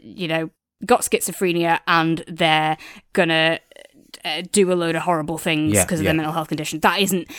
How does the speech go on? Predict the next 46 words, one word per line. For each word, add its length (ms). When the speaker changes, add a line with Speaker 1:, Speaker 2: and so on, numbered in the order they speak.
Speaker 1:
it, 340
it, 100
I 100
worried 400
for 140
a 40
second 680
that 100
that 160
was 140
where 120
it 60
was 100
gonna 200
go, 320
and 180
that 140
isn't 340
where 160
it 120
goes. 320
So, 440
yeah, 200
I 100
think 140
I 60
agree 240
with 160
you 80
on 80
that. 180
Speaker 2:
Okay, 420
um, 300
and 140
then 260
kind 180
of 100
the, 120
the 100
last 840
note 560
that 120
I've 220
got 340
on 200
here 560